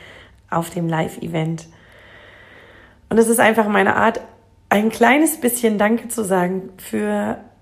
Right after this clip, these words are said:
diesen coolen Podcast und dass ihr als Hörer, ihr alle da draußen als Hörer mir das ermöglicht, weil klar, ohne euch als Hörer könnte ich das nicht machen.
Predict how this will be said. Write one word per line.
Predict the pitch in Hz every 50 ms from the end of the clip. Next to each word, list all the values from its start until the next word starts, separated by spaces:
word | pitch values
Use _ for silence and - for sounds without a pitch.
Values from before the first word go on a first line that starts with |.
| _ _ _ _ _ _ _ _ -
diesen | - 233 226 233 233
coolen | 226 - 226 226 214 214 196
Podcast | - - 220 214 - - - 202 196 196 196 196 - -
und | 202 202 196 190
dass | 185 185 - - -
ihr | - 208 233 247 247 -
als | - 202 - - - -
Hörer, | 233 240 254 202 202 185 185 - -
ihr | 190 214 196 -
alle | 170 220 262 247
da | 190 180
draußen | 175 - - 156 160 185 175 - 226
als | - 170 - - -
Hörer | 214 202 196 185
mir | 185 185 180
das | 190 180 185
ermöglicht, | - 170 175 185 220 247 247 214 185 170 - -
weil | - 170 175
klar, | 170 - - 214 196 - -
ohne | 185 185 190 190
euch | - 175 196 202 - -
als | 170 - - -
Hörer | 208 208 196 196 190 185 190 - - - - - - _ _ _ _ _ _ _ _ _ -
könnte | 202 233 233 226 214
ich | -
das | - 202 -
nicht | 196 185 -
machen. | - 226 220 - 170 -